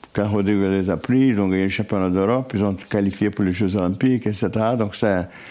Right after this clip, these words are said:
c'était vraiment bien. Donc, c'était une, une réussite. Donc, c'était un, un autre cavalier qui a, qui a ré-, réussi pleinement sa, sa carrière et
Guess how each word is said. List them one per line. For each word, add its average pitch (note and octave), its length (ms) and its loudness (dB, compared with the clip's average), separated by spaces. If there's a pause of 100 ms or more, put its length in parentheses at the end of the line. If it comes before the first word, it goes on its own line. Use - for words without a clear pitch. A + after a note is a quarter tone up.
(220)
c'était A2 300 0
vraiment A2+ 320 2
bien. F#2+ 240 0
Donc, A2+ 160 -2
c'était C3 320 2
une, A#2 160 4 (400)
une A#2+ 160 4
réussite. B2 560 2 (420)
Donc, - 120 0
c'était A#2 280 0
un, G2 160 2 (360)
un A2 120 4
autre B2 200 0
cavalier G#2+ 520 2
qui - 120 -2
a, F2 260 2 (420)
qui - 140 -2
a G2+ 60 4
ré-, G2+ 380 2
réussi A2 420 2
pleinement G2+ 500 2
sa, F2 560 -2 (340)
sa F#2+ 200 -4
carrière G2 460 0 (100)
et A2 240 0